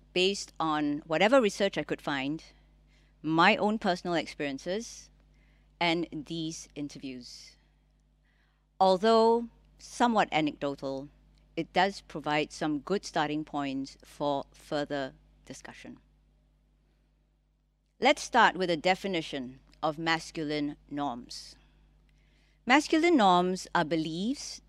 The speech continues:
that define what is acceptable and appropriate thoughts, feelings, and actions for men. They are embedded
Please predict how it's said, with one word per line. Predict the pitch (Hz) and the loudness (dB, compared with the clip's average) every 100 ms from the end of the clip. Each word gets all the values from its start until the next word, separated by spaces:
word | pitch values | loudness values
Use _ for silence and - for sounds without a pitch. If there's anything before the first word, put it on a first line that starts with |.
| - | -2
that | 160 - - | -2 -2 -8
define | 151 - 190 165 135 123 117 - | -8 0 2 2 0 -6 -12 -6
what | 214 - | -4 -4
is | 160 - - | -6 -8 -10
acceptable | - - 220 - 214 226 277 285 _ | -8 -4 -4 -4 -4 -4 -4 -6 _
and | 160 | -4
appropriate | 147 - 190 185 196 190 180 - - | -4 -4 -4 -4 -2 -2 -2 -6 -20
thoughts, | - 220 180 - - - _ _ | -6 -4 -4 -6 -16 -18 _ _
feelings, | - 269 214 151 135 - - | 0 2 2 0 -4 -10 -8
and | 160 160 | -2 2
actions | 185 - 156 135 - - | 2 2 -6 -6 -10 -8
for | 151 | -4
men. | 147 165 127 - _ _ _ _ _ _ _ _ _ _ _ _ _ _ _ | -2 -4 -6 -14 _ _ _ _ _ _ _ _ _ _ _ _ _ _ _
They | 180 175 | 0 2
are | 135 | 2
embedded | 180 175 208 220 | -2 -2 -2 -2